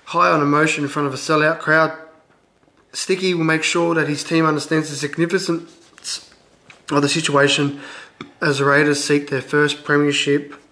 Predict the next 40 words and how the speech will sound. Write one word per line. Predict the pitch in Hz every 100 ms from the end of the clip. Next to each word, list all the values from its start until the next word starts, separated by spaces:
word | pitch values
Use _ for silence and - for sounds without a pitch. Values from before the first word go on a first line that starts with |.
| _ - - - -
in | 127
twenty-five | - - 135 147 139 135 135 135
years. | 139 135 131 - - _ _ _ _ _ -
Rabbitohs | 160 175 185 170
somehow | 170 165 170 170
found | 156 - 170 160
a |
way | 151 165
to | 156
win | 156 170
in | 156
last | 147 147
week's | 156 151 -
high-scoring | 151 151 151 - 147 139
shootout | 139 - 156 151 156
with | 147
the | 131
Sea | - 160 160
Eagles | 151 151 - - - - - -
to | 147
advance | 147 147 143
to | 139
the |
Final | 135 143 143 139
Four. | - 190 190 185 - - - _ _ _ _ _ _
But | 135
they'll | 135
have | 139
to | 139
raise | 139 139 139
the |
bar | 131 139 143 135
on |
Friday | 127 143 143 139
night | 143 143
if | 143
they're | 139
going | 143 139
to | 123
progress | 139 131 147 143